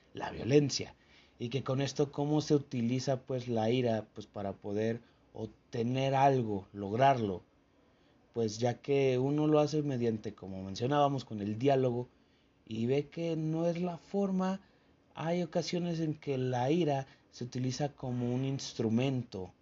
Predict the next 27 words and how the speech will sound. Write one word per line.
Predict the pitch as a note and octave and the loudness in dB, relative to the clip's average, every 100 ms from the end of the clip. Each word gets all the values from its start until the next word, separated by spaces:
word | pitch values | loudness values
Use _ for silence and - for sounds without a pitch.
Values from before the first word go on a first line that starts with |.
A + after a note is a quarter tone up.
| _ _ _ _ _ | _ _ _ _ _
porque, | A#2+ A2+ A2 A2+ | -4 -4 -2 -4
pues, | G#2+ B2 A#2+ | -4 -6 -6
es | B2+ | 0
empleada | C#3+ C#3+ D3+ C#3 C#3+ | -2 0 -2 0 0
como | C3+ B2 A2+ G#2+ | -4 -6 -2 0
el | G#2+ | 0
medio, | A2+ B2+ C3+ | 0 0 -2
pues, | C3 A2+ | -2 -12
para | - F#2+ F#2 | -10 -8 -8
obtener | - A2 G#2 G#2+ | -10 -10 -6 -2
algo. | A#2+ B2+ A2 G2 - _ - - _ - | 2 2 0 -6 -12 _ -20 -20 _ -8
Eh, | A2+ | -4
los | A#2 B2+ | -4 -2
terapeutas | C#3 B2+ A#2+ D#3 D#3 F3 E3 C3+ | -2 -2 -2 -4 -4 -2 -2 -4
asocian | G#2 - A#2+ A2+ B2+ B2 | -8 -4 -4 -4 -4 -4
esta, | B2 - B2 | -4 -6 -14
pues, | - G#2 | -10 -12
conducta | - E2 A2+ C#3 - A#2 G#2 - _ _ _ | -12 -8 -2 -2 -4 -8 -8 -10 _ _ _
como | - A2 | -10 -6
una | B2+ C#3 | -2 0
de | |
las | A#2 G2+ | 0 -2
pobres | - A#2 B2 - | -6 -6 -6 -6
habilidades | G#2+ G2+ G2 G#2 A2 A#2 A#2 A2 | -4 -2 -2 0 0 0 -4 -4
de | G#2 G2 F#2+ F#2+ | -2 -2 -6 -10
tipo | G#2 A#2+ A#2 | -12 -12 -8
comunicativo | A2+ G#2 G2+ F#2 - B2+ C3+ C#3 C#3+ | -6 -6 -6 -10 -8 -4 0 0 0